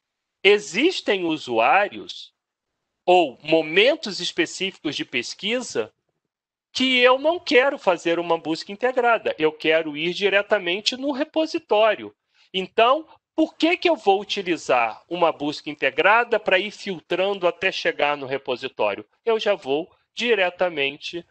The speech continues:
no repositório. E é isso que faz vocês ganharem tempo e eficiência na busca da informação. Tá ok? Antes de nós entrarmos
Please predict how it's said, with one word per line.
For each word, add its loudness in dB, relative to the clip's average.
no -4
repositório. -4
E 0
é 4
isso -8
que -12
faz 0
vocês -2
ganharem -2
tempo -4
e -4
eficiência -2
na 2
busca -2
da 2
informação. -4
Tá 2
ok? 2
Antes 4
de -8
nós -2
entrarmos -4